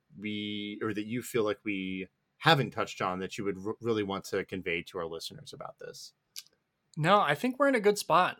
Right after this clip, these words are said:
Speaker 2: Um, again, just to reiterate, um, always involve your players, know their
Speaker 1: Mm-hmm.
Speaker 2: limits, know their boundaries, 'cause that's a huge, huge thing.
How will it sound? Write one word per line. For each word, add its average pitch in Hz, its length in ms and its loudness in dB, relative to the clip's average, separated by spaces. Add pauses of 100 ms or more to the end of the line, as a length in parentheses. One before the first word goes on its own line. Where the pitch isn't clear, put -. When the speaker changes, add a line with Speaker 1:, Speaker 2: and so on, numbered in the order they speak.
Speaker 2:
Um, 143 500 6 (360)
again, 165 380 6
just 160 200 2
to 160 100 4
reiterate, 143 600 4 (260)
um, 120 520 4 (640)
always 160 340 6
involve 131 400 8
your 131 120 2
players, 127 680 -2 (200)
know 131 240 6
their 147 160 8
Speaker 1:
Mm-hmm. 139 80 6
Speaker 2:
limits, 135 580 2
know 120 220 2
their 127 200 4
boundaries, 107 680 -4
'cause - 180 -6
that's 143 300 4
a 135 100 -4
huge, 156 800 2
huge 127 380 -2
thing. 107 360 -6